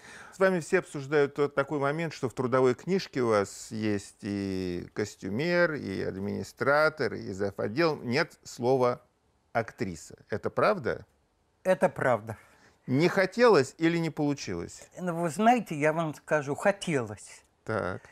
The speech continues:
Speaker 2: Но действительно, трудовая книжка, э, книжка пестрит, потому что и отдел снабжения. А первое, знаете, с чего я начала?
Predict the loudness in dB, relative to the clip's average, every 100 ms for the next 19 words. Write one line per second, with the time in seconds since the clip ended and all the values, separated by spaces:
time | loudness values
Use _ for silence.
0 | -20 _ _ _ _ -2 0 0 -2 -2
1 | -2 -2 0 0 -2 -4 -6 -2 0 2
2 | 0 0 -4 -4 -6 -8 -8 -10 -10 -6
3 | -6 -6 -10 -8 -8 -6 -8 -10 -10 _
4 | -6 -2 -2 -4 -4 2 2 4 2 2
5 | 2 2 2 0 0 0 -4 -8 -12 -16
6 | -14 -4 -2 0 4 4 6 4 2 0
7 | -2 -2 -6 -8 -4 -2 0 -2 -4 -4
8 | -4 0 0 -2